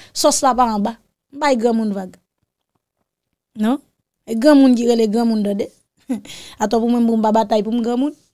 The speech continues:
À la traque, papa. Malgré plusieurs organisations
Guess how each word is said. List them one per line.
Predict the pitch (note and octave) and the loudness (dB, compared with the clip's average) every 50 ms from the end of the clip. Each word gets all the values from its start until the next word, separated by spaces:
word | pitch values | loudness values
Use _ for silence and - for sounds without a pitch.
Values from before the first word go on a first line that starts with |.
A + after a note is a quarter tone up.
| _ _ _ _ _ _ _ - | _ _ _ _ _ _ _ -8
À | C#4 A3 | -6 -4
la | G3+ F#3+ F#3 | -4 -4 -6
traque, | F3+ F#3+ G#3 F#3+ F#3+ - | -6 -6 -6 -6 -6 -6
papa. | G#3 F#3+ F3+ - F#3+ F#3 F#3 G3 F#3+ - _ _ _ _ _ _ - - - - - - - - - - - - - | -6 -8 -6 -6 -8 -8 -8 -8 -10 -10 _ _ _ _ _ _ -14 -12 -12 -12 -12 -12 -14 -16 -18 -20 -20 -8 -2
Malgré | - B4+ C#5 D5+ C#5+ - G#4+ B4 G#4+ - - | 2 4 6 6 6 6 6 6 6 6 6
plusieurs | G#4+ G#4 G4+ D#4+ A#3 - C4 G4 A4+ G#4+ G4 F4+ E4 D#4+ D#4+ | 6 6 6 6 4 2 4 4 6 6 6 6 6 4 6
organisations | E4 D#4 D4 F4+ F4+ G#4 A4 G4 C4+ D4 F4+ E4 D#4 - - - - D4+ D#4 D#4 E4 F#4 | 4 6 6 6 4 4 4 4 4 4 4 4 4 0 -2 -2 2 4 6 8 8 8